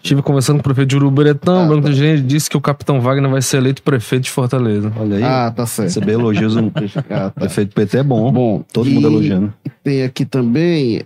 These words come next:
Speaker 2: é, cadê dois comentários? Rejane e, e Terto perguntam sobre projetos de sucesso de Maracanã que o senhor pode trazer pra Fortaleza.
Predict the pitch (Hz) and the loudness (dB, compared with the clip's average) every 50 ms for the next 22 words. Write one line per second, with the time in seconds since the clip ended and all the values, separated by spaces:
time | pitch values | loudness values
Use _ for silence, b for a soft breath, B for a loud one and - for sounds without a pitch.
0 | _ - 76 90 95 95 95 90 87 90 - - 87 - 73 76 120 123 - - | _ -6 -4 -2 -2 -2 -2 -2 -4 -4 -4 -6 -6 -6 -4 -4 -4 -4 -4 -4
1 | 131 120 113 107 - - 120 117 117 113 123 117 104 - 110 85 110 101 110 117 | -4 -2 -2 -2 -4 -2 -2 -2 -2 -2 -2 -4 -6 -6 -6 -4 -4 -2 -2 -2
2 | 110 107 95 90 - 117 131 135 147 147 147 151 147 143 143 139 139 143 143 135 | -2 -2 -4 -4 -4 -4 -2 -2 0 0 0 0 0 0 0 0 0 0 -2 -2
3 | 117 - - _ - 123 120 117 117 113 110 107 107 101 - B B B B B | -2 -4 -6 _ -2 -2 0 2 2 2 2 0 0 -2 -4 B B B B B
4 | B B - - _ - 135 127 117 - 120 - 123 117 117 113 123 123 113 120 | B B -10 -8 _ -2 -2 -2 -2 -4 -4 -4 -2 0 0 0 0 0 0 -2
5 | 110 - - 127 117 113 110 - 131 127 120 101 95 117 110 107 - - 95 - | -4 -4 -2 -2 -2 -2 -2 -2 -2 -2 -2 -2 -2 -2 -4 -4 -6 -8 -14 -14
6 | - - 214 139 135 151 139 - - 123 120 - - 123 120 110 104 107 - 120 | -10 -6 -4 -4 -2 -2 -4 -4 -2 -4 -4 -2 -2 -2 -2 0 -2 -2 -2 -2
7 | 107 104 104 107 110 107 - - 123 101 - 113 110 - - - - 107 101 98 | -2 0 0 -2 -2 -4 -4 -6 -6 -4 -2 -2 -4 -4 -6 -6 -4 -2 -2 -2
8 | 104 - - 107 - - 110 - - 120 107 107 110 131 147 156 147 139 147 156 | -2 -2 -4 -6 -4 -6 -6 -6 -4 -4 -2 0 0 0 0 0 -2 -2 -2 -2
9 | 160 | -4